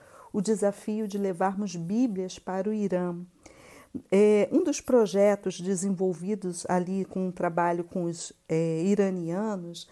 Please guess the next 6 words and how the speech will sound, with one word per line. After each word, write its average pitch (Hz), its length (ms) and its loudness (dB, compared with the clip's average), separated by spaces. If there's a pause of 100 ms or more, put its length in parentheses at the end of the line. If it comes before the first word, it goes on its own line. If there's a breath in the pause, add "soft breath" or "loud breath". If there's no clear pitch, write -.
(180 loud breath)
é 208 120 4
chamado 202 560 -4
de 208 140 -8
Safar. 180 760 -6 (640 loud breath)
É 240 200 8
um 269 760 4